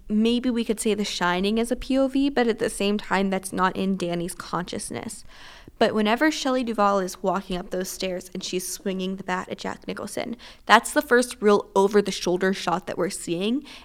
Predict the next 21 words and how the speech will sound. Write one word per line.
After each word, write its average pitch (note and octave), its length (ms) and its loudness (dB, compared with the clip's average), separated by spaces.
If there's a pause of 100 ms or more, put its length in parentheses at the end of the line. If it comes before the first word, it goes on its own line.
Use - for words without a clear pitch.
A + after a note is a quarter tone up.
And G#3+ 200 2
for A#3+ 140 0
the G#3+ 120 2
woman C4+ 400 2
who B3+ 180 -2
in A3 120 2
this G#3 200 -4
movie G3+ 260 0
is F#3 160 -2
completely, G3+ 680 -6
like, F3 260 -4 (480)
deranged G#3+ 640 2
because G#3 260 -2
the G3+ 140 -2
men F#3 400 0
around F#3 500 0
her A#3 160 0
are B3 100 -2
acting B3+ 320 0
so C#4+ 160 0
crazy, D4+ 520 -2